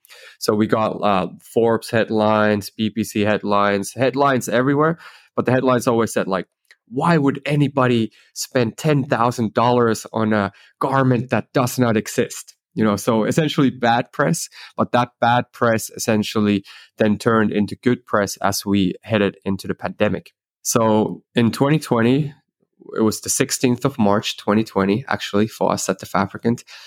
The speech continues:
Our pre-seed round had just been greenlit by Adidas, you know, so one of the biggest fashion companies in the world that was gonna fund us. But that was also the day that we went into lockdown,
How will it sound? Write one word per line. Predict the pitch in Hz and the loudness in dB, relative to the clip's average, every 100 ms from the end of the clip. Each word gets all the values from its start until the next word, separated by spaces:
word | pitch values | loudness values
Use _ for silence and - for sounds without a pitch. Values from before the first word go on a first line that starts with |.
| - - - | -20 -20 -6
Our | 113 104 | -2 -2
pre-seed | 101 - 139 143 139 135 120 | -4 -2 0 2 0 0 0
round | 104 110 110 104 104 | 0 0 2 0 0
had | 107 - | -6 -4
just | - 139 - | -4 -4 -2
been | 135 123 | -2 0
greenlit | 131 120 113 104 110 165 - - | 0 2 2 2 0 -2 -10 -6
by | 107 101 101 98 - | 0 2 2 0 0
Adidas, | 117 113 147 165 - _ _ | 0 2 0 -2 -12 _ _
you | - 98 | -4 -2
know, | 101 | -2
so | - 110 | 0 2
one | 104 110 | 2 2
of | 107 - | 0 -2
the | |
biggest | - - 110 113 107 - | -6 -2 0 0 -2 -2
fashion | 101 - 95 | -2 -2 -4
companies | 104 98 104 98 | -2 -2 -2 0
in | 101 | 0
the | 98 | 0
world | 98 101 98 | 0 0 0
that | - 101 | -2 -4
was | 95 | -4
gonna | - 98 | -4 -8
fund | - - 107 113 | -6 -2 -2 -2
us. | 160 - - - - - _ - | -6 -10 -20 -20 -20 -20 _ -2
But | 113 | 0
that | 123 | 2
was | 123 | 2
also | 139 127 123 | 0 0 0
the | 113 | 2
day | 117 107 | 2 2
that | 107 | 2
we | 101 | 2
went | 104 101 | 2 2
into | 101 | 2
lockdown, | 101 107 - 92 101 | 0 0 -4 -6 -6